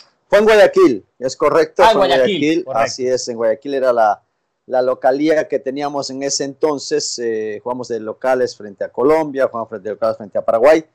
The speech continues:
Speaker 1: Y ese partido precisamente definía la suerte de colombianos o paraguayos. Nosotros estábamos eliminados y jugamos, eh, lógicamente siempre ha sido por la honra.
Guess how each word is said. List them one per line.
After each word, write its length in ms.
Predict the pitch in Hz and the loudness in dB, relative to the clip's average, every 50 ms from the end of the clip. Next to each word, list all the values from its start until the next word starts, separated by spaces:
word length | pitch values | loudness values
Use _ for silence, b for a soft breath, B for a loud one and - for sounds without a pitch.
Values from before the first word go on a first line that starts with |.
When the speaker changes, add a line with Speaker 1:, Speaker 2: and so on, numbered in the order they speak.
| _ _ _ _ _ | _ _ _ _ _
Speaker 1:
Y 80 | - 151 | -2 0
ese 180 | 170 165 202 196 | 0 0 0 -2
partido 480 | 202 185 175 165 - 190 196 196 185 | 0 0 0 0 2 2 2 2 0
precisamente 720 | 185 151 156 - 170 165 - 175 151 156 160 160 160 175 160 | -2 -4 -8 -6 -4 -2 0 -2 -2 -2 -4 -6 -4 -2 0
definía 600 | 147 139 135 - 139 135 131 143 147 151 151 151 | 0 -2 -2 -4 -6 -8 -6 -4 -4 -2 -2 0
la 160 | 143 143 127 | 2 2 2
suerte 400 | - - 147 143 143 139 - 156 | 2 0 -4 -4 -4 -4 -2 0
de 380 | 139 131 131 127 120 120 117 117 | 0 2 2 0 0 -2 -4 -6
colombianos 600 | - 123 123 123 123 123 143 151 156 165 - - | -8 -6 -6 -6 -4 -2 0 0 0 -2 -2 -4
o 80 | 139 | -2
paraguayos. 340 | - 151 147 147 180 185 165 | -2 0 2 4 4 4 2
Nosotros 300 | 135 - 156 139 131 139 | 2 -2 -6 -6 -6 -6
estábamos 380 | - - 143 147 147 139 127 - | -4 -4 -4 -4 -4 -6 -8 -8
eliminados 720 | 135 127 135 139 143 139 139 139 139 143 160 - - _ _ _ _ _ _ _ _ _ _ | -8 -8 -8 -8 -6 -4 -2 -2 -2 -2 -2 -4 -8 _ _ _ _ _ _ _ _ _ _
y 420 | - 123 131 131 127 131 131 127 120 | -10 -6 -6 -4 -4 -4 -6 -6 -8
jugamos, 800 | - - 131 139 147 151 160 165 160 156 151 147 - - - | -8 -4 0 2 2 2 2 2 0 -2 -4 -6 -6 -8 -6
eh, 300 | 127 120 117 113 113 107 98 | -4 -4 -2 -2 -4 -4 -4
lógicamente 540 | 117 135 143 139 - 120 139 147 135 - 156 | -4 -4 -4 -4 -6 -6 -6 -8 -8 -8 -8
siempre 340 | 139 - 139 143 131 - 117 | -8 -8 -8 -6 -4 -4 -4
ha 20 | |
sido 300 | 110 - 135 135 131 123 | -4 -2 -2 0 0 0
por 140 | - 117 110 | 0 -2 0
la 100 | 110 110 | 2 4
honra. 760 | 120 135 147 156 156 143 127 131 127 131 127 123 123 117 | 4 4 4 2 0 0 -2 0 0 2 2 2 0 0